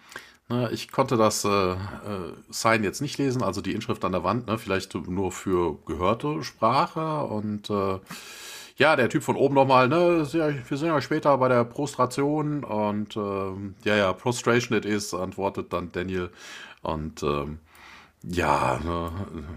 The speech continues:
Vala macht's ihm auch nochmal nach. Die beiden gucken von oben ein bisschen merkwürdig, winken, aber gehen dann. Ja, ne, hakt sich dann bei ihm an und, ähm, also, ne, was willst du denn jetzt machen? Harriet oder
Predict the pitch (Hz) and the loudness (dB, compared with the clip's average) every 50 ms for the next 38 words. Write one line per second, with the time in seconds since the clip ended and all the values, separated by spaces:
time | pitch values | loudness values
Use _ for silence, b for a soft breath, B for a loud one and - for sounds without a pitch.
0 | - - - - - 78 69 78 76 78 78 71 73 - - - - - 80 76 | -16 -18 -20 -6 -4 -2 -2 -2 -2 -4 -4 -6 -6 -8 -8 -10 -8 -6 -6 -6
1 | - 82 80 76 71 67 67 67 76 76 - - - 90 78 73 71 78 78 80 | -6 -6 -6 -6 -6 -6 -4 -2 -2 -4 -4 -4 -8 -6 -4 -2 -2 -2 -4 -4
2 | - - - - - - 104 - - 110 110 104 95 87 85 90 95 110 - - | -6 -6 -6 -6 -4 -4 -4 0 2 2 2 4 2 -2 -2 0 0 0 0 0
3 | 92 82 87 92 98 - - 95 87 85 80 - - 82 82 104 156 202 190 - | -2 0 2 2 2 2 0 0 0 0 -2 -4 -10 -4 0 2 2 2 2 -2
4 | 123 - 101 92 - - 104 98 131 175 196 180 160 156 151 151 143 B B B | -4 -4 0 0 0 -2 0 0 2 2 4 6 6 6 6 6 4 B B B
5 | 117 123 117 117 113 107 104 98 104 107 113 117 101 - 117 117 117 - - 113 | 2 4 4 6 4 4 2 2 2 2 2 2 2 2 2 2 2 0 -6 -6
6 | 107 - - 101 101 101 101 92 95 95 90 92 - 95 101 113 120 127 123 - | -4 0 0 0 2 4 4 4 4 2 -2 -2 -2 -2 -2 0 0 -2 -2 -4
7 | - 98 95 92 92 92 - - 95 90 90 85 85 82 85 87 87 82 85 80 | -4 -6 -6 -6 -8 -10 -8 -6 -4 -2 -2 -2 -4 -4 -6 -8 -8 -8 -8 -8
8 | 62 60 60 64 _ - _ 101 87 - 85 76 71 82 117 127 127 104 - - | -10 -10 -12 -14 _ -14 _ -8 -4 -4 -4 -4 -2 -2 -2 0 0 0 0 -2
9 | 117 - - 90 90 92 107 113 117 - 127 120 107 - 123 135 147 156 151 151 | -4 -4 -2 -4 -2 0 0 -2 0 0 0 0 2 2 2 2 2 2 0 -6
10 | - - - 101 101 92 87 80 | -12 -12 -4 -2 0 0 0 -2